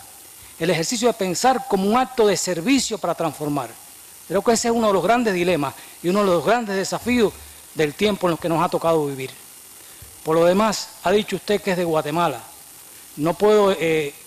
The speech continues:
evitar la, la oportunidad de decir que cuando dijo usted la palabra Guatemala,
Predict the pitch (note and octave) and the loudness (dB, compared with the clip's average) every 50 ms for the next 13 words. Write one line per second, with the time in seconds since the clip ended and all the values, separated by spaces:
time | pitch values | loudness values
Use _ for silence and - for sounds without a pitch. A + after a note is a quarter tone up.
0 | - - D#3+ D#3 C#3+ D3 - G3 G3 F#3+ F#3+ F3+ E3+ D#3 D3 C#3+ B2+ - - - | -14 -8 -8 -6 -6 -4 -2 0 0 0 0 0 0 0 0 -2 -6 -12 -16 -20
1 | - - - - - - - - - D3 C#3 C#3 - - D3 - - D#3+ D3+ D3+ | -20 -20 -20 -20 -20 -20 -20 -14 -8 -6 -6 -4 -2 -4 -4 -4 -2 -2 -2 0
2 | D3+ E3+ F3+ F3+ F3 D3+ - - F3+ D#3 D#3+ D#3 - D3 D3 C#3+ C#3+ E3+ F#3+ E3+ | 2 0 2 2 0 -2 -2 -4 -6 -6 -6 -4 -4 -4 -4 -2 -2 -2 -2 -4
3 | F3 D#3 - - F#3 F3+ D#3+ - D3 D3+ D#3+ F3 F3+ E3 D3+ D3+ C#3+ C3+ C#3 C#3 | -6 -8 -4 -2 0 0 0 0 0 0 2 2 2 2 2 0 0 -2 -2 -2
4 | D#3+ E3 E3 C#3+ C3+ | 0 0 0 0 -2